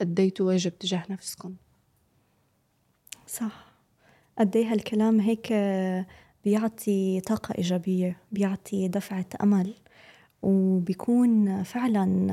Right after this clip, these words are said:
Speaker 2: أوقات الواحد بيحتاج يسمع هالكلام حتى لو كان بيعرفه أو موجود بداخله، بس مجرد ما يسمعه من حدا وبيكون هيك بوقت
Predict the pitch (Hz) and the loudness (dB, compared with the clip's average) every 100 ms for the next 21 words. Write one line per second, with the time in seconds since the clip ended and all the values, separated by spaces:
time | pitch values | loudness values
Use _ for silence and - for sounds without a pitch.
0 | - 69 - - - 196 - 226 208 220 | -2 -4 -8 -8 -2 0 0 -2 0 -2
1 | - 185 196 - - 226 190 - - 202 | -2 -4 -4 -6 -6 -2 -2 -4 -6 -4
2 | 190 - 196 175 190 - 196 190 190 190 | -4 0 0 0 -4 -4 -2 0 0 -2
3 | - - - - 359 330 226 220 214 196 | -4 -16 -20 -8 -4 0 0 2 4 4
4 | 190 190 190 - 180 196 185 185 185 196 | 4 2 -2 -6 -6 -2 0 2 2 0
5 | 180 180 185 185 - 185 - - _ - | -2 -2 -2 -4 -8 -10 -10 -18 _ -10
6 | - 208 208 269 220 202 247 - 214 190 | 0 2 4 6 6 4 4 4 2 4
7 | 180 180 180 - 185 180 180 180 185 - | 2 2 0 -2 -2 0 -2 -2 -6 -2
8 | 214 208 208 208 196 175 180 180 175 180 | 2 2 2 0 0 2 2 2 0 0
9 | 185 - 220 - - | 0 0 -4 -6 -2